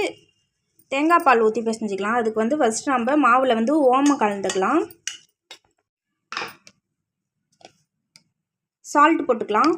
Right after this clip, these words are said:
பாருங்க, இப்ப நான் தேங்காய் பால் ஊத்தி பிசையறேன்.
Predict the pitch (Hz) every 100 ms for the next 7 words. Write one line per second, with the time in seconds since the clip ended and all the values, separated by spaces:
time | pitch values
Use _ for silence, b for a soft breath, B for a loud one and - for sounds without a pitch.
0 | - _ _ _ _ - - - _ 233
1 | 226 247 311 302 240 220 233 254 302 285
2 | 240 226 214 311 427 427 247 240 226 214
3 | 277